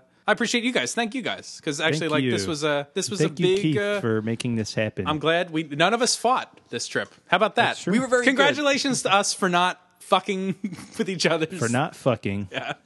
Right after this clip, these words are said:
Speaker 3: Yeah.
Speaker 1: Uh,
Speaker 3: we kept <laughs> our
Speaker 2: None of us
Speaker 3: dicks and
Speaker 2: fucked
Speaker 3: butts to
Speaker 2: on this
Speaker 3: ourselves.
Speaker 2: trip.
Speaker 1: Yeah. Well, yeah. We had a whole hotel to ourselves, and neither of us <laughs> fucked each other.
Speaker 2: Neither of us.
Speaker 1: <laughs> We're tired again.
Speaker 3: Yeah, we
Speaker 1: It's
Speaker 3: are.
Speaker 1: been another long day.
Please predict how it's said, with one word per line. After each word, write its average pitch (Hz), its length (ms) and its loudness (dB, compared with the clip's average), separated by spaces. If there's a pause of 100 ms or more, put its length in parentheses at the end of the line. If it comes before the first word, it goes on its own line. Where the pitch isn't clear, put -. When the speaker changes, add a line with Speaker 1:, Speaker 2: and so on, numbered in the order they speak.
(160)
Speaker 3:
Yeah. 98 300 -6
Speaker 1:
Uh, 135 400 2
Speaker 3:
we 143 100 0
kept 165 260 2
<laughs> - 200 -2
our 160 80 2 (120)
Speaker 2:
None 160 120 2
of 143 100 4
us 165 80 2
Speaker 3:
dicks 185 200 0
and 156 100 -2
Speaker 2:
fucked 143 180 6
Speaker 3:
butts - 100 -4
to 120 100 2
Speaker 2:
on - 100 2
this - 120 0
Speaker 3:
ourselves. 104 200 2
Speaker 2:
trip. 208 120 6
Speaker 1:
Yeah. 170 120 4
Well, 285 360 0 (100)
yeah. 262 280 2
We 202 140 0
had 294 80 4
a 196 40 2
whole 214 160 2
hotel 214 320 2
to 175 80 -4
ourselves, 120 360 -4
and 135 100 -6
neither 175 180 -2
of 170 60 0
us 160 180 -2 (180)
<laughs> 143 160 -14
fucked - 380 -4
each - 280 -8
other. 117 100 2
Speaker 2:
Neither 127 480 2
of 101 160 -4
us. - 340 -2 (200)
Speaker 1:
<laughs> - 160 -10 (840)
We're 139 120 -4
tired 101 340 -6
again. 98 300 -18 (160)
Speaker 3:
Yeah, 110 200 0
we 104 100 -2
Speaker 1:
It's 101 80 -2
Speaker 3:
are. - 40 -2
Speaker 1:
been 156 120 0
another 147 380 0
long 131 320 -2
day. 104 300 -6